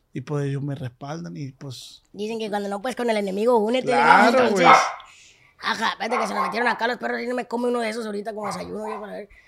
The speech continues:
Speaker 2: Que por cierto, que, que iba llegando, casi me agarro un chamorro, imagínate, me agarra de,
Speaker 1: <laughs>
Speaker 2: de postre ahí, viejo.
Speaker 1: Sí, no,
Speaker 2: <laughs> Pero bueno.
Speaker 1: pues fácil. Oye, güey, y por decir, en tu día a día, me imagino que te has topado raza grande, güey.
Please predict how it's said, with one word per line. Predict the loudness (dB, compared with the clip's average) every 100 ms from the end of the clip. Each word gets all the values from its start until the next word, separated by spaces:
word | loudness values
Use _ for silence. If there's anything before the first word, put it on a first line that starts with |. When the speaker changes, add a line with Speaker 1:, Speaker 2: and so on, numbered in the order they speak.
| _ -20 _
Speaker 2:
Que | -8
por | -4
cierto, | -4 -4 -4
que, | -4 -4
que |
iba | -2
llegando, | 0 0 0 -2
casi | -4 -4
me | -2
agarro | -2 -2 -4
un | -6
chamorro, | -4 -4 -4 -2
imagínate, | -2 -4 -4 -6 -6 -4
me |
agarra | -2 0 0
de, | -2 -6
Speaker 1:
<laughs> | -8 -6 -6 -8
Speaker 2:
de | -10
postre | -10 -6 -6 -4 -4
ahí, | -2
viejo. | -2 4
Speaker 1:
Sí, | 6
no, | 6 4 4
Speaker 2:
<laughs> |
Pero | 4 4
bueno. | 2 -2
Speaker 1:
pues | -4 0
fácil. | 0 2 -2 -8 _ _ _
Oye, | 4 4
güey, | 4 -2 -4 _
y | -4
por | -2 0
decir, | 0 2 0 0
en | -2 -2
tu | -2 2
día | 4 4
a |
día, | 2 4 4 4 0 _ _
me | -8
imagino | -6 -4 -6 -6
que | -6
te | -4
has | -4
topado | -4 2 4 4
raza | 4 2 0 0 0 0 -4 _ _ _ _ -12
grande, | -6 0 4 4 2 2 2
güey. | 2 -2 -4